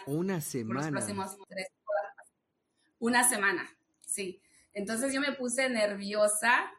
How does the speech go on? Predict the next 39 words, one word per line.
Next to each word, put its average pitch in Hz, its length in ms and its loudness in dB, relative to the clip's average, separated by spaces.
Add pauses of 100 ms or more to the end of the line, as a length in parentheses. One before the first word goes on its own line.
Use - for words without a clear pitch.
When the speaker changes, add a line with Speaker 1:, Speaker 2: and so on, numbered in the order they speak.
(320)
Speaker 2:
Yo 214 160 0
le 294 60 6
hablé 294 240 4
con 254 240 0
toda 240 300 8
así 240 280 -4
como, 226 200 -2
"Yes, 220 280 2 (120)
sir, 294 380 4
no, 277 140 2
sir", - 80 -4 (320)
<laughs> - 260 4
así - 160 0
como 262 260 2
bien 247 140 -2
Speaker 1:
Sí. 285 60 6
Speaker 2:
amable 240 500 4
porque 208 360 -6
quería 202 180 2
ser 240 220 -2 (580)
súper - 200 6
amable, 277 440 6
a 240 60 8
ver 269 80 8
si 302 120 2
me 262 120 4
podía 233 280 2
zafar 269 340 2
de 277 80 2
algo, 247 240 2
¿no? 226 180 -6 (480)
Entonces, 240 840 2 (340)
y 254 100 0
dijo, 254 220 2
"Y 254 40 6
no 262 240 4
se 359 100 -2
te 349 140 2
ocurra 247 760 2